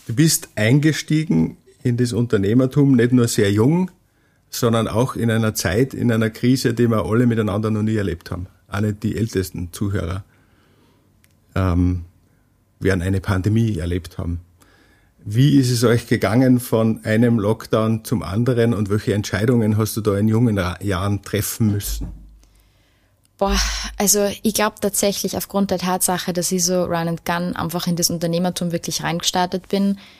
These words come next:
Speaker 2: war's ein Riesenschock für mich, aber ich glaub nicht so ein starker Schock wie für meine Eltern, die damals zu dem Zeitpunkt, ich glaub, fünfunddreißig Jahre Unternehmertum-Erfahrung in ihrem Kopf haben und die wissen, wie der Hase läuft und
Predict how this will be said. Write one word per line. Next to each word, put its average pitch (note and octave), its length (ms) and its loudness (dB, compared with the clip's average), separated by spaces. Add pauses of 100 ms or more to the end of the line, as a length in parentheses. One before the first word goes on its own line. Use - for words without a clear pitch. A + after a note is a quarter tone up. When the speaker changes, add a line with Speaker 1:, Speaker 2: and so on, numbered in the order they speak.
(200)
Speaker 2:
war's - 260 0
ein F3+ 140 0
Riesenschock G3+ 640 0
für - 140 -6
mich, A3 380 0
aber F#3+ 180 2
ich F#3 80 -4
glaub F3+ 160 -2
nicht F#3 140 -2
so - 100 -4
ein F3 140 -4
starker E3 400 -4
Schock - 260 -6
wie D#3+ 60 -14
für D3+ 100 -8
meine D3+ 280 -6
Eltern, F2 380 -6 (220)
die D3+ 320 -6 (400)
damals E3+ 280 -2
zu F3 100 -2
dem E3+ 120 0
Zeitpunkt, E3 480 -4
ich - 100 -12
glaub, D#3+ 200 -12 (400)
fünfunddreißig D#3+ 540 -6
Jahre D#3+ 140 -4
Unternehmertum-Erfahrung D#3 1080 -4
in D#3 100 -4
ihrem D3+ 280 -6 (220)
Kopf - 300 -8
haben F3 200 -2
und D#3+ 180 -4
die D#3 80 -4
wissen, F3+ 320 0
wie F3 80 -4
der E3 120 -2
Hase E3 220 0
läuft E3 460 -2
und D#3 200 -4